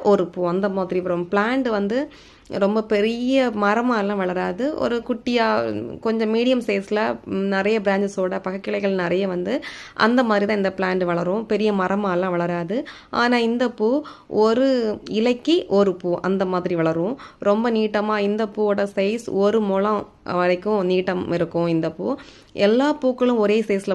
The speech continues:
பூக்காது. ஒவ்வொரு பூக்களும் ஒவ்வொரு சைஸ்ல பூக்கும். ஒரு, ஒரு பூ, ஆ, ஒரு முழம் அளவுல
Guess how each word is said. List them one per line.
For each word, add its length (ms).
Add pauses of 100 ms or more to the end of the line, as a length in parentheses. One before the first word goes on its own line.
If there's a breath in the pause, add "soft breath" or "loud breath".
பூக்காது. 440 (100)
ஒவ்வொரு 300
பூக்களும் 420
ஒவ்வொரு 240
சைஸ்ல 360
பூக்கும். 360
ஒரு, 200 (220)
ஒரு 180
பூ, 160 (560 loud breath)
ஆ, 80 (340)
ஒரு 220
முழம் 300
அளவுல 240